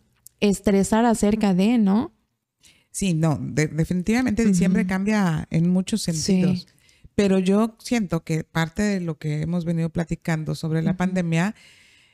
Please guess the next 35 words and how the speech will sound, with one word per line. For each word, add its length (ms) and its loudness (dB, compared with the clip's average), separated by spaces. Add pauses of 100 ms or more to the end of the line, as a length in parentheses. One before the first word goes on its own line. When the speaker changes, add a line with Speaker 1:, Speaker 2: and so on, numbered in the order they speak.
(160)
Speaker 2:
es 180 -2
que 480 -2 (760)
el 140 2
estar 300 0
encerrados 480 0
tanto 300 -2
tiempo, 680 -2
sí, 380 0
por 200 -2
supuesto, 420 0
nos 200 -2
soltaron 680 -2
la 100 -6
rienda. 440 -4 (380)
Speaker 1:
Sí, 240 -2
claro. 460 -2 (140)
Speaker 2:
Entonces, 500 -2
quieres 440 0
ir 80 2
a 80 0
comprar 420 -2
todo 560 -2 (260)
Speaker 1:
Ujú. 440 -2
Speaker 2:
y 120 -4
quieres, 840 0 (220)
eh, 300 0
como 220 0
desquitarte 520 -2
de 80 2
todo 260 0
lo 160 0
que 100 -4
no 120 -2
has 200 -2
hecho. 420 0